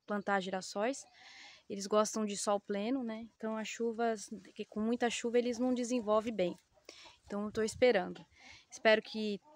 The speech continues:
todos tenham paciência pra aguardar, né? Tá um pouquinho corrido também, devido agora eu tá com um bebezinho novo em casa, o Gabriel Antônio. É uma bênção, tá muito lindo, muito,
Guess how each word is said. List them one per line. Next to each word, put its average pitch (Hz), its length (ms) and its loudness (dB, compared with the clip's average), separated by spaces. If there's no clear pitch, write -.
todos 208 220 -4
tenham 208 200 -4
paciência 202 880 -4
pra 190 240 -6
aguardar, 190 600 -4
né? 220 260 -6
Tá 247 80 2
um 240 60 2
pouquinho 247 280 0
corrido 226 360 2
também, 226 500 2
devido 220 300 2
agora 196 380 4
eu 196 60 2
tá 196 140 -4
com - 80 -8
um 202 40 -2
bebezinho 196 420 0
novo 185 180 -4
em 180 80 -6
casa, 196 480 0
o - 20 -10
Gabriel 185 320 0
Antônio. 180 720 -4
É 185 60 -14
uma 202 160 2
bênção, 208 640 -2
tá 202 120 -8
muito 202 260 -4
lindo, 208 500 -2
muito, 202 380 -6